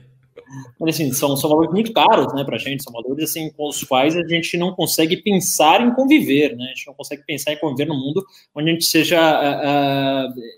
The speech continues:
enfim, afastado de utilizar o WhatsApp, de se manifestar politica-, politicamente, de ter uma opinião própria,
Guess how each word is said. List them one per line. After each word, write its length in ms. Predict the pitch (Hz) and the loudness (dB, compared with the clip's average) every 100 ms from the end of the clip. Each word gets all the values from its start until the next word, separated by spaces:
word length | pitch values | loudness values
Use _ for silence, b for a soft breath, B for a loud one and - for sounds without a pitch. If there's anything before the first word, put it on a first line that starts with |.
| _ | _
enfim, 200 | 156 - | -8 -4
afastado 440 | 147 156 - 160 160 | 0 0 2 2 2
de 60 | |
utilizar 360 | 160 160 143 143 | 2 0 2 2
o 40 | |
WhatsApp, 440 | 139 - 147 175 147 | 2 0 2 2 0
de 80 | |
se 60 | - | -6
manifestar 400 | 139 139 139 151 | -6 -4 -2 -2
politica-, 320 | - 131 - - - | -2 -8 -10 -16 -4
politicamente, 580 | 143 139 127 147 165 | -2 -2 -2 -2 -2
de 60 | 143 | -2
ter 60 | 143 | -4
uma 60 | |
opinião 240 | 143 139 123 | -2 -4 -2
própria, 460 | 147 165 165 147 | 4 4 4 0